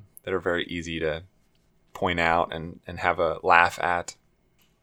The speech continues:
And, uh, there, there's, there's a lot of, like, technical issues that happen as well, which I think, you know, they don't really ruin the movie,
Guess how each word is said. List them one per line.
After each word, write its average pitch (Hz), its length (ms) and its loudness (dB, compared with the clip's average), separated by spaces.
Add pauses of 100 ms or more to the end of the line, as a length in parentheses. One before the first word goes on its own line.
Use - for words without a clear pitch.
(960)
And, 85 520 -8
uh, 65 240 -8 (1500)
there, 95 380 6
there's, 101 400 4 (1400)
there's 110 200 0
a 123 40 6
lot 113 140 12
of, 95 120 -2
like, 110 200 0
technical - 500 -2
issues 104 460 -2
that 92 120 0
happen 98 300 0
as 92 140 -4
well, 95 420 6 (600)
which - 520 -2 (600)
I 98 100 0
think, 95 580 -4 (560)
you 156 240 -4
know, 147 140 4
they 170 100 6
don't 170 180 6
really 117 340 2
ruin 104 400 2
the 117 80 4
movie, 123 400 2